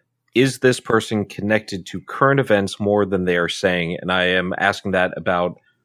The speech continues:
the girl. Now, I don't know if this can be interpreted.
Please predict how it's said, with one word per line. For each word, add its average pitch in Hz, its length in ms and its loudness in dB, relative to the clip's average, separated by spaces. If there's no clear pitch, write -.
the 95 140 -2
girl. 98 760 4
Now, 107 120 4
I 101 80 4
don't 120 240 4
know 110 540 4
if 120 160 0
this 117 160 0
can 113 140 -4
be 107 120 0
interpreted. 101 760 0